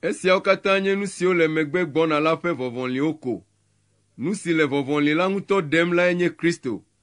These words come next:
Migana ame aɖeke nazi mia dzi be miabɔbɔ mia ɖokui alakpatɔe alo miade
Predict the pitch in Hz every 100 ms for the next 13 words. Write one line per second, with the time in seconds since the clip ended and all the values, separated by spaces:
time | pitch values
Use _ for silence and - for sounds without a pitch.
0 | _ _ _ _ _ - 123 143 202 196
1 | 180 190 196 202 202 190 180 190 170 156
2 | 175 185 190 185 139 139 131 156 156 160
3 | 165 190 190 160 160 165 147 147 151 147
4 | - 160 135 95 _ _ _ _ _ -
5 | 123 180 190 156 139 190